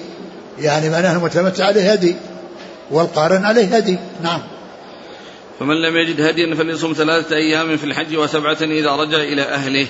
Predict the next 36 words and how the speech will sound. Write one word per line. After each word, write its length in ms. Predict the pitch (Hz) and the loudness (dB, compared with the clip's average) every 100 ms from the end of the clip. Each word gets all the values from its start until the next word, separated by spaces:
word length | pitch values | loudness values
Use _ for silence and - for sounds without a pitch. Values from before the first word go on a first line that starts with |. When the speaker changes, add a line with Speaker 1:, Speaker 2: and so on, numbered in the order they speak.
| - | -6
Speaker 1:
نعم. 200 | 151 123 104 - - - | -8 -8 -10 -14 -14 -10
Speaker 2:
وطاف 320 | 131 160 156 | -4 -2 0
رسول 400 | 156 156 156 165 | 0 -2 -2 -2
الله 340 | 160 165 160 | 0 0 -2
صلى 220 | 156 160 | -2 -2
الله 400 | 160 160 160 160 | 0 0 0 2
عليه 220 | 160 160 160 | 0 0 0
وسلم 460 | 147 - 165 160 | -2 0 0 0
حين 180 | 151 156 | 0 0
قدم 440 | 147 160 160 151 156 | -2 -2 0 2 0
مكة 360 | 151 156 156 | 0 -2 -2
فاستلم 460 | 151 143 160 156 151 | -2 -2 0 0 0
الركن 320 | 135 151 151 | -2 -4 -2
أول 440 | 151 156 156 147 | -2 0 0 0
شيء، 260 | 139 160 170 - - - - | 0 0 -2 -4 -16 -18 -8
ثم 220 | 147 151 | -2 0
خب 320 | 143 165 151 156 | 0 -2 0 0
ثلاثة 540 | 147 160 151 143 143 | 0 0 0 -2 -4
أطواف 380 | - 147 160 147 | -2 0 2 2
من 220 | 151 147 | 0 0
السبع، 420 | 135 - 170 160 - - - - | -2 0 0 0 -2 -10 -12 -4
ومشى 300 | 139 160 160 | 0 2 2
أربعة 420 | 139 147 156 156 | 0 0 0 0
أطواف، 520 | 143 143 143 151 160 156 - - - | 0 -2 0 2 2 -2 -10 -14 -6
ثم 140 | 143 | -2
ركع 420 | 139 160 160 151 | 0 0 0 0
حين 240 | 143 156 151 | 0 0 -2
قضى 320 | 143 151 147 147 | -2 0 0 0
طوافه 480 | 139 151 151 147 | 0 2 2 0
بالبيت 420 | 143 143 147 151 143 | 0 0 0 -2 -2
عند 200 | 151 151 | 0 0
المقام 480 | 147 143 151 156 | 0 -2 0 0
ركعتين، 640 | 151 139 135 131 156 170 165 - - - | 0 -2 -4 -2 0 0 -4 -12 -16 -8
ثم 200 | 147 147 | -2 0
سلم 440 | 147 165 165 156 | 0 0 0 0
فانصرف، 460 | 139 143 156 165 | -2 -2 -2 -2